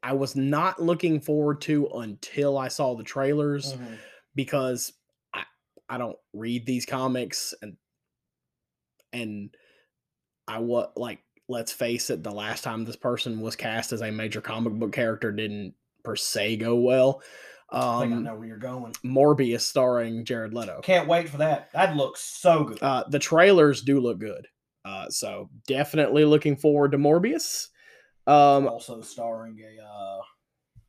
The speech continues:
Speaker 2: wizened Jared Harris in it, apparently. As well as Matt Smith, who I'm pretty sure Matt Smith is gonna be the bad guy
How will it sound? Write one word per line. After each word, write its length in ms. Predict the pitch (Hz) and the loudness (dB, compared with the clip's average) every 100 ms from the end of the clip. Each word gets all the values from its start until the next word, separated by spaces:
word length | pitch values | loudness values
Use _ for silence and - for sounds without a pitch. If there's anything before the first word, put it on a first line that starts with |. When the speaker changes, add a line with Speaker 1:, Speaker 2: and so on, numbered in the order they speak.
| _ _ _ - | _ _ _ -12
Speaker 2:
wizened 680 | 104 117 117 113 117 117 113 | -4 -2 -4 -6 -10 -8 -8
Jared 540 | 113 120 123 117 120 - | -8 -6 -6 -6 -10 -10
Harris 640 | - 147 135 135 143 - | -4 -2 -2 -2 -4 -4
in 120 | 147 | -4
it, 100 | 170 | -4
apparently. 540 | 143 170 170 180 208 269 _ _ - _ - - | -6 -6 -6 -6 -6 -8 _ _ -20 _ -20 -4
As 240 | 165 196 160 | 4 4 6
well 260 | 233 359 | 4 6
as 220 | 220 151 123 | 4 2 0
Matt 320 | 160 175 - | -2 -2 -6
Smith, 460 | 170 156 113 - - | -6 -6 -6 -12 -6
who 360 | 156 135 123 - _ _ _ _ _ _ _ _ _ | -4 -4 -6 -14 _ _ _ _ _ _ _ _ _
I'm 160 | 233 220 | -4 -2
pretty 260 | 302 262 226 | -2 -4 -2
sure 200 | 214 175 | -2 0
Matt 280 | 151 143 - | 2 0 -2
Smith 240 | 156 143 | -6 -6
is 80 | 131 | -8
gonna 180 | 131 117 | -8 -8
be 100 | 110 | -12
the 60 | |
bad 360 | 95 117 120 113 | -8 -6 -6 -6
guy 260 | 123 131 | -6 -6